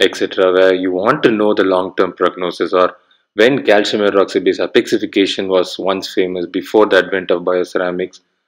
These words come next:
this type of material was famous. But this material, I repeat, should not be used for routine intracanal medica-, me-, eh, medication. So, uh, this is, this was the case that I was talking about.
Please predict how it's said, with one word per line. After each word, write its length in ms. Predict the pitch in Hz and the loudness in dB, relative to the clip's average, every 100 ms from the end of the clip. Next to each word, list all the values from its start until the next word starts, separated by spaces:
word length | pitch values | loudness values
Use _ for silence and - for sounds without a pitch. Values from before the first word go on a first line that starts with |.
| _ _ | _ _
this 160 | 104 | -6
type 240 | - 98 98 | 4 4 4
of 160 | 98 | 0
material 380 | 98 90 95 92 | 0 -2 0 0
was 180 | 85 - | -2 -2
famous. 440 | 110 135 82 - - _ _ _ _ _ _ | -2 -2 -4 -12 -18 _ _ _ _ _ _
But 400 | 98 98 90 - - | 0 0 0 -8 2
this 320 | 139 160 - | 4 4 0
material, 680 | 113 101 - 107 104 107 110 - _ | -2 -2 2 4 4 2 0 -8 _
I 80 | 95 | -2
repeat, 500 | 92 92 92 110 110 - _ _ | 0 -2 -2 -4 -4 -14 _ _
should 380 | - - 110 107 | -8 2 2 2
not 600 | 101 107 117 151 160 - | 0 2 2 2 0 0
be 300 | 120 110 - | -2 -2 -6
used 520 | 98 98 110 131 - - - | -2 0 0 -2 -6 -12 -8
for 360 | 98 90 110 - _ _ - | 0 0 0 -4 _ _ -2
routine 580 | 95 95 110 104 107 - | 2 2 0 -2 -4 -8
intracanal 680 | 98 92 98 90 92 87 85 | -10 -2 -2 0 -4 -6 -4
medica-, 400 | 87 90 - 87 | -6 -4 -2 -2
me-, 300 | 82 85 - | -4 -10 -6
eh, 100 | 101 | -4
medication. 720 | 92 95 95 95 85 - 82 - _ _ _ _ _ - | -2 -2 -2 -2 -2 -4 -8 -14 _ _ _ _ _ -20
So, 540 | - - 98 92 92 - _ - | -8 2 4 4 0 -12 _ 0
uh, 320 | 101 95 92 90 | 2 2 0 0
this 220 | 120 120 | 0 0
is, 200 | 117 - | -2 0
this 200 | 110 139 | 0 4
was 240 | 123 110 - | 6 6 4
the 120 | 95 | -4
case 280 | - 107 104 | 0 0 2
that 140 | 98 | 2
I 60 | 92 | 2
was 300 | 87 87 - | 0 -2 -6
talking 400 | - 92 - 104 | 0 0 0 -2
about. 420 | 95 104 143 - | 2 6 4 2